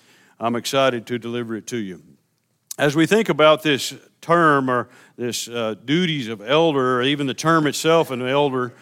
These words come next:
there's, uh, as Craig taught us on Sunday, there's several synonymous terms or like words that mean the same thing in the Scriptures. We read the words like elder and pastor, overseer and bishop and shepherd.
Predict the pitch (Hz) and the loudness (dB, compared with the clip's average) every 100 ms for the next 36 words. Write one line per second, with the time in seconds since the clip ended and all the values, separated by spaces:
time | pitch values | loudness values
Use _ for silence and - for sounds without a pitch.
0 | - _ _ - 127 123 101 - - - | -20 _ _ -4 -2 -2 -4 -14 -20 -14
1 | 107 113 117 170 180 147 160 165 156 156 | -10 -8 -4 2 2 4 4 4 4 0
2 | 151 127 170 180 160 139 127 180 190 185 | -2 0 0 2 2 0 -2 2 2 2
3 | 151 156 143 165 165 127 - 160 170 156 | 0 -2 -2 0 0 -4 -6 0 2 4
4 | 147 127 131 131 - - - 127 160 160 | 2 0 -2 -2 -4 -18 -6 4 6 6
5 | 123 135 175 180 160 135 117 143 143 165 | 0 2 4 6 4 0 -4 -4 0 0
6 | 151 - 160 156 131 156 151 135 123 151 | 0 0 0 0 0 -2 0 -2 -6 -2
7 | 143 - 110 - _ _ _ 131 156 165 | -4 -4 -14 -16 _ _ _ -4 0 2
8 | 151 151 165 160 127 143 143 123 147 165 | 2 4 4 4 2 2 2 2 2 2
9 | 147 135 127 113 151 165 156 - 139 113 | 2 -2 -4 -4 2 4 4 0 -6 -4
10 | 117 160 156 147 147 135 113 - _ _ | -2 0 0 -2 -2 -2 -4 -8 _ _
11 | _ - 113 110 156 170 - 131 101 _ | _ -12 -8 0 4 4 2 -2 -4 _
12 | _ _ 117 127 123 123 110 - - 180 | _ _ -4 -2 0 -2 -6 -8 0 2
13 | 180 120 98 | 2 -2 -10